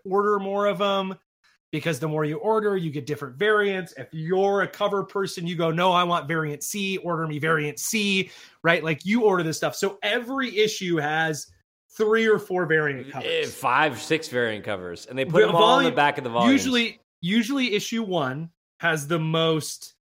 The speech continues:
Speaker 1: variant covers, right? Okay, so let's see. One, two, three, four, five.
Speaker 2: Issue
Speaker 1: Issue
Speaker 2: six,
Speaker 1: six,
Speaker 2: issue six
Speaker 1: issue
Speaker 2: has
Speaker 1: six
Speaker 2: five.
Speaker 1: has five
Speaker 2: Yep.
Speaker 1: variant covers.
Speaker 2: I'm looking at that right now.
Speaker 1: One, two, three, four, five.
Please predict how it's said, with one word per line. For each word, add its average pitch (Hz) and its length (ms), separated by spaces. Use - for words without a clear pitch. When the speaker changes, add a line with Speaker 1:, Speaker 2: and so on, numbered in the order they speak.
Speaker 1:
variant 147 360
covers, 113 320
right? 143 180
Okay, 151 240
so 175 100
let's 175 140
see. 160 100
One, 202 560
two, 196 480
three, 180 400
four, 165 560
five. 165 200
Speaker 2:
Issue 196 120
Speaker 1:
Issue 233 220
Speaker 2:
six, 214 360
Speaker 1:
six, - 20
Speaker 2:
issue 190 140
six 226 220
Speaker 1:
issue 247 100
Speaker 2:
has 147 100
Speaker 1:
six 233 160
Speaker 2:
five. 120 160
Speaker 1:
has 175 380
five 202 360
Speaker 2:
Yep. 170 60
Speaker 1:
variant 185 460
covers. 160 260
Speaker 2:
I'm 160 80
looking 143 220
at 123 60
that 127 120
right 113 220
now. 101 220
Speaker 1:
One, 151 520
two, 147 280
three, 139 520
four, 131 460
five. 120 720